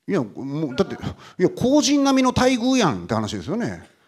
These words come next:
経産省からとか外務省とかから出向してきて、何人も秘書連れてみたいな話でね。まあ、これは、まあ、あの、質問主意書、要は、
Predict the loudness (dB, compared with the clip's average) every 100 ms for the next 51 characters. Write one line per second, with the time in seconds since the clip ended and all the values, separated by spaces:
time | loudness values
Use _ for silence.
0 | _ _ _ _ -4 -2 -2 -4 -4 -6
1 | -6 -6 -4 -2 -2 0 0 0 -2 -6
2 | -6 -4 -4 -4 -4 -4 -2 0 2 2
3 | 2 2 0 0 0 2 0 0 -4 -2
4 | -4 -4 -8 -8 -4 -2 -4 -8 -20 -20
5 | _ _ _ _ _ _ _ _ _ _
6 | -8 -2 -2 -4 -16 _ _ 0 4 4
7 | 4 2 2 0 -2 -2 -6 -4 -2 0
8 | -2 -4 -2 0 0 -2 -14 _ 0 2
9 | 2 -2